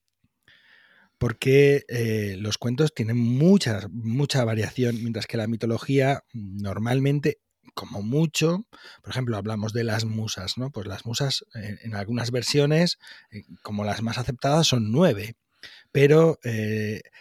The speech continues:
hay versiones o hay, eh, en algún tratado donde se habla de que hay tres musas, ¿no? Eh, entonces, dependiendo,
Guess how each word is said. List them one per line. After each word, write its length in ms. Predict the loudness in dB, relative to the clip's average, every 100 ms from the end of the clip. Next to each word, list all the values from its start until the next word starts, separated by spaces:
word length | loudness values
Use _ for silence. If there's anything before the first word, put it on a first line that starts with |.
| _ -4
hay 300 | 2 2 6
versiones 840 | 6 6 4 2 2 2 0 0
o 80 | 0
hay, 140 | 0 -2
eh, 120 | -4
en 280 | -4 -4 -4
algún 420 | -4 2 2 4
tratado 580 | 2 0 4 4 6 4
donde 220 | 0 -2
se 100 | -2
habla 180 | -2 0
de 120 | -2 -2
que 120 | -4
hay 160 | -4 -2
tres 320 | 0 0 -2
musas, 680 | 0 0 0 -4 -8 -10 -12 _ _ _ _ _ -20 -20 _ -10
¿no? 240 | -8 -8 -10 -20 -12
Eh, 140 | -8 -6
entonces, 400 | -4 -2 2 4
dependiendo, 920 | 2 0 -2 0 0 4 4 4 -2